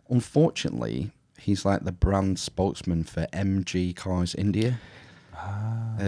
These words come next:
Speaker 1: India is one of the biggest polluting, second biggest polluting countries in the world. And he was in a video in India, uh, a commercial,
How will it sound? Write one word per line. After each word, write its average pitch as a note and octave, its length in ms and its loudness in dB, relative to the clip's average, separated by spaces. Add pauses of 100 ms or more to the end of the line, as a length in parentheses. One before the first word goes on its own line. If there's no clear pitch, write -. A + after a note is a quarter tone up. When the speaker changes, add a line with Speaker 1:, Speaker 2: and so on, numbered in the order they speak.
Speaker 1:
India F#2+ 260 4
is F2 140 0
one F2+ 100 4
of F2 120 0
the F2 60 0
biggest F2+ 340 -2
polluting, F2 300 0
second - 280 -4
biggest F#2 220 -4
polluting F2+ 260 -2
countries F2+ 260 -4
in F2 120 2
the E2+ 60 2
world. F#2 500 -2 (600)
And F2 180 -2
he F2 80 0
was F#2 160 2
in F#2 120 2
a F2 100 4
video F2 640 2
in F2+ 160 0
India, E2+ 500 0 (480)
uh, D#2+ 360 -4
a F2 60 -8
commercial, F2 680 0